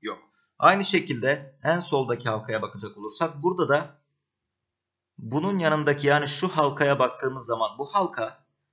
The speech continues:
yine diğeriyle bağlanamamış. Çünkü üstte kalmış. Diğeri de altta. Yani bunlar üst üste duran iki tane halka sadece. Birbirine bağlanması için birinin alttan birinin üstten geçmesi gerekiyordu. O yüzden bunu da siliyoruz.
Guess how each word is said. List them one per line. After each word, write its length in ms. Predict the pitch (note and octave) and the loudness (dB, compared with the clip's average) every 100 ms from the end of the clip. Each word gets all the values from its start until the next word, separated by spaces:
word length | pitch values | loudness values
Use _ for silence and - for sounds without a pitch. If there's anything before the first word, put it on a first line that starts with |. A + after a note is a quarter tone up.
| _ - | _ -6
yine 420 | C#3 F3+ B2+ G#2+ | 0 2 2 0
diğeriyle 500 | C3+ C#3+ D#3 A#2+ G2 | 2 4 4 0 2
bağlanamamış. 840 | B2 B2 B2 C#3+ E3 E3 F3 - - _ | 4 4 4 2 0 0 0 -4 -10 _
Çünkü 600 | - F#3 F3 F#3 G3 F#3+ _ _ _ - | -6 -6 0 2 2 -2 _ _ _ -10
üstte 340 | A3+ - G#3 | -8 -2 0
kalmış. 460 | E3+ G#2+ - - C3+ | 2 0 -2 -8 2
Diğeri 240 | E3 C#3+ | 2 4
de 60 | E3 | 4
altta. 400 | D3+ C#3 C3 A2 | 4 4 0 2
Yani 260 | C#3+ D#3 | 4 4
bunlar 260 | D#3 E3 - | 2 0 -2
üst 200 | E3+ C3 | -8 -12
üste 320 | B2 - A2 | -14 -16 -4
duran 320 | D3+ C#3+ C#3+ | 0 2 0
iki 200 | C#3+ C#3+ | -8 -10
tane 200 | - B2 | -2 2
halka 340 | C#3 B2 A#2+ A#2 | 4 2 0 -6
sadece. 400 | - F2+ - _ _ _ _ | -12 -16 -18 _ _ _ _
Birbirine 440 | D3 B2+ A2+ C#3+ | -4 -2 0 2
bağlanması 540 | C3 C3 C3 B2+ - E3 | 6 6 4 2 -2 -2
için 300 | D3+ D#3+ D#3 | -2 -2 0
birinin 260 | D#3 C3 | 0 -2
alttan 440 | A#2+ C#3+ - B2+ B2+ | 0 0 0 -4 -2
birinin 280 | C3+ B2 G#2+ | -6 -8 -14
üstten 320 | - C3+ A#2 | -10 -8 -6
geçmesi 420 | A2+ A2 G#2 A2 | -8 -10 -16 -12
gerekiyordu. 500 | G#2+ G2+ - F#2+ - _ _ _ _ _ _ | -10 -10 -14 -20 -20 _ _ _ _ _ _
O 140 | C#3+ | 0
yüzden 580 | D3 G#2+ C3+ C3+ - - | 0 0 -2 -4 -12 -20
bunu 320 | - A2 C#3 C#3 | -10 -4 -2 -2
da 100 | G#2 | -4
siliyoruz. 640 | - C3+ D3 B2 B2+ - | -6 0 2 2 -4 -10